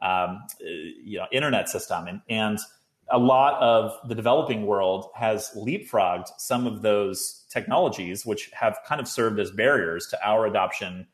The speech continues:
of newer technologies more quickly, right? A great example of this, I see, like, we have an office in Vietnam. So when I go to Vietnam and spend time there,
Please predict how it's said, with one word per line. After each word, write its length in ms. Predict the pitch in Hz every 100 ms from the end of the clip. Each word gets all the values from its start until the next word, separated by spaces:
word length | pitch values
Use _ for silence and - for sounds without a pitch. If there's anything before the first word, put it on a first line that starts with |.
| _ _
of 200 | 98 92 110
newer 200 | 151 170
technologies 800 | 101 95 95 90 90 87 - - _
more 160 | 104
quickly, 360 | 92 151 - 80 80
right? 220 | 95 104 - _
A 40 | -
great 200 | 120 139
example 340 | 131 113 107
of 80 | 107
this, 160 | 107 107
I 80 |
see, 200 | 98 117
like, 140 | 104 92
we 100 | 113
have 60 | 113
an 60 |
office 220 | 101 98
in 100 | 101
Vietnam. 420 | 95 95 123 90 85
So 100 | 107
when 100 | 104
I 40 |
go 100 | 104
to 80 | 101
Vietnam 420 | 101 92 101 104
and 120 | 90
spend 220 | 87 98 95
time 220 | 139 139
there, 260 | 92 90